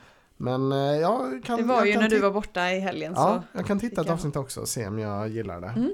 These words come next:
Speaker 1: Men,
Speaker 2: mm.
Speaker 1: eh, det känns mer kanske som något i din smak.
Speaker 2: Ja, jag tror kanske det.
Speaker 1: Mm.
Speaker 2: Eh, har du någon, eh, annan ny serie?
Speaker 1: Eh, inte som jag har sett själv, men däremot så har jag sett Edvin och Johanna.
Speaker 2: Ja,
Speaker 1: Och det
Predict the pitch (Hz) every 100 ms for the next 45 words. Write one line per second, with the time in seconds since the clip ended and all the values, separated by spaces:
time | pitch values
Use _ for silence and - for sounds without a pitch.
0 | 403 170 131 131 131 139 147 147 185 175
1 | 180 196 208 226 220 202 185 160 143 143
2 | 123 - 117 104 - 131 - 220 220 214
3 | - 214 214 208 202 180 175 131 - -
4 | 123 156 196 _ - 202 196 202 202 214
5 | 208 208 196 190 190 196 196 202 _ _
6 | - - _ - 233 226 233 233 226 254
7 | 214 254 - 151 170 170 170 - 202 220
8 | 151 180 196 208 214 214 202 - 190 120
9 | 147 165 165 156 220 208 165 170 170 160
10 | - 214 190 165 170 170 180 202 233 190
11 | 117 196 185 233 -